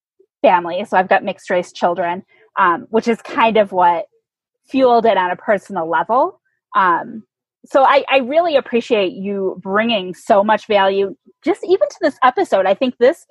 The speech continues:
this short little introduction is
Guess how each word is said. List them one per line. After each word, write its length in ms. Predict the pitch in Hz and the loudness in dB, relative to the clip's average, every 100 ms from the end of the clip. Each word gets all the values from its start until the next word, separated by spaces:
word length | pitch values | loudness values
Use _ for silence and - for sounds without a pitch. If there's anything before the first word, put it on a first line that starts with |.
| _ _ | _ _
this 160 | 262 262 | -2 -2
short 300 | - 277 311 | 0 2 4
little 180 | 339 285 | 4 4
introduction 880 | 254 - 190 214 247 - 226 180 180 | 2 0 -8 -8 -12 -4 -2 -2 -2
is 360 | - 202 196 185 | 0 2 0 -4